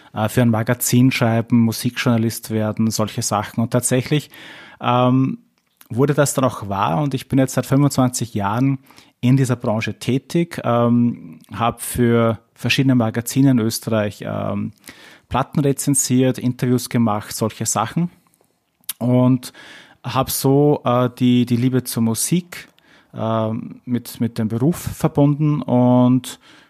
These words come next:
das hat mich eigentlich bis zum heutigen Tag, äh, begleitet. Also heute ist es weniger jetzt der Musikjournalismus, aber ich habe vor einigen Jahren eine Content-Agentur gegründet und mich dann viel mit Instagram beschäftigt. Und,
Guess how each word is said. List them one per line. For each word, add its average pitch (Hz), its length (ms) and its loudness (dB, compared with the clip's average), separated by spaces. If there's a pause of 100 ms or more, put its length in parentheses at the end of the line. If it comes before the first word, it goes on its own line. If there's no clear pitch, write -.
(120)
das - 180 -2
hat 127 140 0
mich 143 160 0
eigentlich - 420 -2
bis 143 220 0
zum 135 180 0
heutigen 123 380 -2
Tag, - 580 -4
äh, 107 240 -4
begleitet. 127 680 -2
Also 117 400 -2
heute 120 260 0
ist 113 80 -2
es 123 220 0
weniger 120 360 4
jetzt 110 240 -4
der 113 80 2
Musikjournalismus, 147 1200 -2 (520)
aber 110 280 -2
ich 110 100 -4
habe 120 100 0
vor 110 120 0
einigen 113 340 2
Jahren 110 300 0
eine 107 240 -4
Content-Agentur 127 760 -2
gegründet 117 640 0
und 110 100 -2
mich 110 140 -2
dann 113 140 0
viel 107 180 -2
mit 104 120 -2
Instagram 135 500 0
beschäftigt. 123 640 -2 (840)
Und, 117 600 2